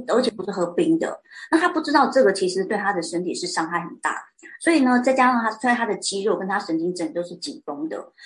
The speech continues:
所以他带着紧绷的这个身体每天去上班，所以他都是绷住在那，所以总有一天他开始情绪崩溃，他不能接受任何的，然后包含了他身体出现一些反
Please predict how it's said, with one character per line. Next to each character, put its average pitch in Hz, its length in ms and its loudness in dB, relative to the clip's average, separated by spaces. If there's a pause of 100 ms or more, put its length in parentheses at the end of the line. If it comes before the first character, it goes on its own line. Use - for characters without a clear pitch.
(100)
所 294 80 -4
以 - 20 -2
他 294 120 -6
带 277 180 0
着 208 120 0
紧 160 280 -4
绷 220 160 -4
的 190 80 -2
这 196 140 -4
个 165 100 -4
身 170 260 -6
体 160 140 -4
每 143 140 -6
天 175 120 -4
去 180 120 -6
上 - 280 -6
班， - 300 -8 (260)
所 269 80 0
以 247 40 2
他 240 100 0
都 233 100 -2
是 - 200 -12
绷 214 180 -2
住 208 100 -4
在 175 200 -2
那， 160 240 2
所 233 120 -2
以 247 100 2
总 214 220 -4
有 208 180 0
一 180 40 -4
天 175 260 -2 (240)
他 240 120 0
开 240 160 2
始 175 100 2
情 160 220 2
绪 - 100 0
崩 165 220 4
溃， 180 260 0
他 214 140 -2 (160)
不 247 80 2
能 170 180 2
接 185 160 -2
受 175 220 -2
任 156 200 -2
何 139 100 -8
的， 131 200 -8 (220)
然 208 100 2
后 220 180 0 (200)
包 220 160 2
含 180 200 0
了 175 80 0
他 180 140 -4
身 190 160 -6
体 170 140 -2
出 180 120 -6
现 175 160 -6
一 160 40 -4
些 165 160 -8
反 - 200 -6